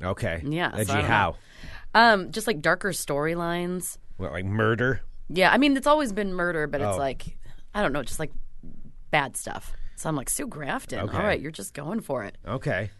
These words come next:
Speaker 2: So,
Speaker 1: All right.
Speaker 2: um, yeah, I'll, I'll let you know how it goes.
Speaker 1: D-, thank you. I, I will be waiting with
Speaker 2: I
Speaker 1: bated
Speaker 2: know,
Speaker 1: breath
Speaker 2: with bated breath,
Speaker 1: to
Speaker 2: with
Speaker 1: find
Speaker 2: breath
Speaker 1: out.
Speaker 2: that is bated.
Speaker 1: What does bated breath actually mean?
Speaker 2: Like, like held.
Speaker 1: Oh, okay.
Speaker 2: I think it's, like, withheld breath.
Speaker 1: My bated breath.
Speaker 2: My bated breath.
Speaker 1: Okay.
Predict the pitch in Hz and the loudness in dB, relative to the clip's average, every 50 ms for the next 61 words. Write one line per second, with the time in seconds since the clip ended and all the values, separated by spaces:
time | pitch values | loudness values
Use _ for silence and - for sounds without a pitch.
0 | - - - - - 170 160 151 147 - - 156 151 135 120 101 82 69 - - | -18 -18 -12 -6 -2 0 0 0 0 0 0 -2 -2 -2 -4 -6 -8 -12 -12 -12
1 | - 156 196 185 156 151 - 180 190 175 - - 165 160 151 151 143 - - 139 | -6 0 2 4 4 4 2 0 -2 -2 -2 -2 -4 -6 -6 -6 -6 -6 -6 -6
2 | 110 - - - - 104 98 87 - - - 107 101 95 - 90 78 76 85 80 | -6 -4 -6 -6 -6 -6 -6 -6 -6 -6 -4 -4 -4 -4 -4 -6 -4 -4 -4 -4
3 | - - - 92 92 82 85 80 71 71 90 82 78 80 92 92 90 85 82 - | -6 -10 -10 -8 -8 -8 -8 -10 -8 -8 -8 -6 -4 -2 -2 -2 -2 -2 -2 0
4 | 175 156 165 170 165 165 160 160 156 - - 170 170 160 156 151 - 127 110 - | 2 2 2 2 0 0 0 0 0 0 0 0 0 0 -2 -6 -8 -10 -12 -12
5 | - - 135 120 - - 156 156 - 107 - 156 156 147 143 - 135 120 107 113 | -10 -8 -8 -4 -2 0 0 2 2 0 0 0 -2 -4 -4 -6 -6 -6 -8 -8
6 | - - - - - 92 113 196 208 165 117 147 123 113 101 73 80 87 87 - | -12 -14 -16 -18 -4 0 2 2 2 2 2 2 2 2 0 -2 -2 -4 -4 -4
7 | 85 82 - - 85 80 82 90 92 - - - - - - - - - - - | -6 -8 -8 -10 -10 -8 -8 -10 -10 -12 -18 -20 -20 -20 -20 -20 -20 -14 -8 -6
8 | 160 - - - - 151 - 131 123 - - - - 135 131 143 147 - - - | -6 -6 -6 -8 -10 -8 -8 -8 -8 -10 -10 -10 -6 -6 -4 -6 -6 -8 -12 -18
9 | - - - - - - 90 95 90 85 - - 78 - - - - - - 135 | -20 -20 -20 -20 -12 -8 -4 -4 -4 -4 -4 -6 -8 -8 -10 -12 -12 -10 -8 -6
10 | 135 131 - - 123 - - - - - 131 131 - - 127 135 95 95 95 87 | -6 -6 -8 -8 -10 -10 -10 -12 -10 -10 -10 -10 -10 -8 -4 -2 0 2 2 0
11 | 73 73 - - 110 113 - - 107 - - - 92 95 87 76 - - - - | 0 -4 -2 2 4 6 6 8 8 8 8 8 6 6 6 4 2 0 -2 -2
12 | 185 170 - - 226 226 226 220 - - 214 190 170 156 - 175 156 131 123 117 | -2 -2 -2 2 2 2 2 2 2 0 0 0 0 0 2 4 4 4 2 -2
13 | - - - 180 165 139 120 | -4 -4 -4 -4 -4 -4 -4